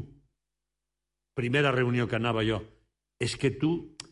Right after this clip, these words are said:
no pots entendre el que fem aquí a un arxiprestat, perquè vosaltres, els bisbes, no sabeu el que passa a un arxiprestat». Dic: «Escolta, t'has enganyat de, d'oficina, eh? Treballàvem al mateix arxiprestat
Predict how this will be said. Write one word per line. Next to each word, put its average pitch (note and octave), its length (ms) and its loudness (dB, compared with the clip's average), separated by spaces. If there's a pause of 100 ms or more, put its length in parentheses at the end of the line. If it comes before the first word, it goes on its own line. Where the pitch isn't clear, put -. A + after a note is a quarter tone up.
(220)
no C3+ 160 -2
pots B2+ 240 -2
entendre C3 500 0
el G#2+ 140 -2
que A2+ 80 -4
fem A2 240 -2
aquí - 160 -8
a A2 80 -4
un G#2+ 80 -2
arxiprestat, F#2+ 800 -8 (400)
perquè A2 240 -4
vosaltres, A2+ 480 0
els A#2 160 -2
bisbes, C#3 480 0 (200)
no C3+ 120 -2
sabeu B2+ 280 2
el G#2+ 120 -2
que G#2 80 -6
passa A2+ 160 -4
a A#2 60 -8
un A#2+ 100 -6
arxiprestat». A#2 480 -12 (240)
Dic: G#2+ 160 -2
«Escolta, A#2+ 400 -2 (480)
t'has A2 160 0
enganyat A#2+ 440 2
de, A2 140 0 (540)
d'oficina, A2 560 -2
eh? C#3+ 120 -6 (1040)
Treballàvem B2 520 2
al E3 80 2
mateix C3+ 320 0
arxiprestat A#2+ 640 -2